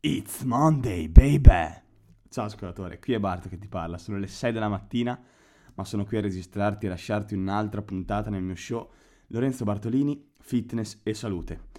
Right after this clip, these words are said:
dove ogni lunedì e t-, venerdì, come ben saprai, troverai un podcast pronto a farti partire al meglio la settimana, o magari pronto a cullarti per il weekend.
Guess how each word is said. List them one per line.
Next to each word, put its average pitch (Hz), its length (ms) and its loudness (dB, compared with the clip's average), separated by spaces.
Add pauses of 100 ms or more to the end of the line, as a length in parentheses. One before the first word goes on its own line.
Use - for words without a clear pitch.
(320)
dove 120 220 -2
ogni 131 180 4
lunedì 101 300 -2
e 113 40 0
t-, 110 120 -14
venerdì, 98 500 -4
come 92 360 -6
ben 104 160 -6
saprai, 104 400 -6
troverai 104 380 -4
un 98 160 -6
podcast 113 540 -6
pronto 127 260 -2
a - 20 -8
farti 117 280 -12
partire 120 320 -6
al 110 80 -4
meglio 127 180 -2
la 104 80 -2
settimana, 90 720 -6
o - 80 -12
magari 127 300 -4
pronto 135 320 4
a - 20 -8
cullarti 131 600 -2
per - 260 0
il 107 80 0
weekend. 90 520 -6